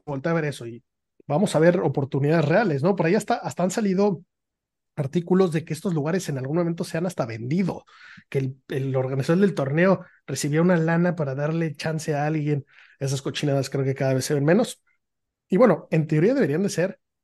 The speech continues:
para los, los Lubin Adberg, ¿no? Para, para estos chavos que están jugando bien, para dar oportunidades.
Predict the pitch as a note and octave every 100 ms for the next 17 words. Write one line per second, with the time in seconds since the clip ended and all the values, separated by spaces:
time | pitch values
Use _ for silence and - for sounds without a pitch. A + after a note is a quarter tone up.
0 | _ - D#3 F3+ F#3+ F3 _ _ _ C#3+
1 | C#3 B2+ - C#3+ A#2+ D3 E3 E3+ G3 F#3
2 | C#3+ C3+ C#3+ G3+ E3 D3+ D3+ D#3+ - D3+
3 | - G3 G3 F3 - E3+ F#3 F3 D#3+ E3+
4 | F#3+ D3 C3 D#3+ C#3+ C3 C#3+ D3 E3+ F#3
5 | - -